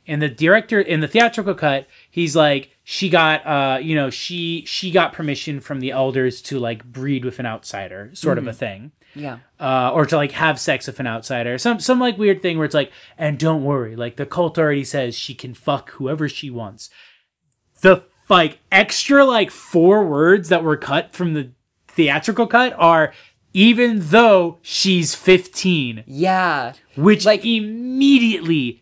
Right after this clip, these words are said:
Speaker 1: changes Christian's hesitance from, "Oh, he doesn't wanna cheat on Danny," to, "Oh, he knows he can get away with having sex with a fifteen-year-old girl,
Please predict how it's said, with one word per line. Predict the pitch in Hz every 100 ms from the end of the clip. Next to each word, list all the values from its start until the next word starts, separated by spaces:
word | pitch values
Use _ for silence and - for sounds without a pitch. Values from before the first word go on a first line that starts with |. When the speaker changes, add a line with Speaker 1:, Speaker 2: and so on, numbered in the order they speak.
| -
Speaker 1:
changes | - 202 196 196 208
Christian's | - - 180 - 208 175
hesitance | - 151 147 220 269 277 - - _
from, | _ 202 190 180 - _ -
"Oh, | 208 160
he | 180
doesn't | 156 175 185 165
wanna | 165 156
cheat | - 175 165
on | 147 135
Danny," | 123 135 190 233 247 - _ _ -
to, | 202 190 170 - _ _ _ _ -
"Oh, | 196 208 160 127 113 _ _ _ _ _ _ _ _
he | - - 202
knows | 175 185 220 233
he | 208 185
can | 196 165
get | 180
away | 175 170 175
with | 170 -
having | - 160 165 160
sex | - 165 156 160
with | 135
a | 147
fifteen-year-old | - 165 151 - 170 156 147 139 131 127
girl, | 120 151 147 123 113